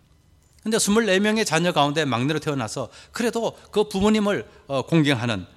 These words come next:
예, 그런 아주 착한 사람이었습니다. 이 수산나는 그 하-, 마음에 확신이 있었습니다. 애가 두 살 넘으면 이 부모를 공경하는, 어,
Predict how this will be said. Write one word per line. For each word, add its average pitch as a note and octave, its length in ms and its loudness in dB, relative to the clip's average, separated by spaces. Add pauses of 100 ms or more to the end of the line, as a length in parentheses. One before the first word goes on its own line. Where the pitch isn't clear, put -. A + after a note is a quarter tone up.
예, A#2 80 -12
그런 G3 400 0
아주 C3 240 -4
착한 - 300 -6
사람이었습니다. G#2 760 -8 (1120)
이 C#3 100 -2
수산나는 A#2+ 760 -2 (760)
그 D#3 100 -6
하-, - 280 -8 (220)
마음에 C#3+ 260 -2
확신이 - 340 -2
있었습니다. A#2+ 580 -6 (320)
애가 C#3+ 300 -2
두 D3+ 140 -8
살 D#3 160 -2
넘으면 A2+ 520 -4 (380)
이 C3 200 -6
부모를 C#3 560 0
공경하는, A2+ 640 -4 (500)
어, F#2+ 260 -12